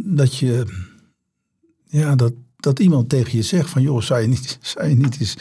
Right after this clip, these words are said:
zou je daar niet eens aan denken?" Of, eh, of dat je het zelf ziet op, op, eh,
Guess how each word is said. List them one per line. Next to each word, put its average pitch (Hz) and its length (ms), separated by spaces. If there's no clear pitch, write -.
zou 151 220
je 127 40
daar 123 100
niet 127 120
eens 110 140
aan 113 120
denken?" 123 420
Of, 101 160
eh, 113 80
of 113 160
dat 107 140
je 104 60
het 107 100
zelf 131 240
ziet 135 300
op, 120 200
op, - 200
eh, - 200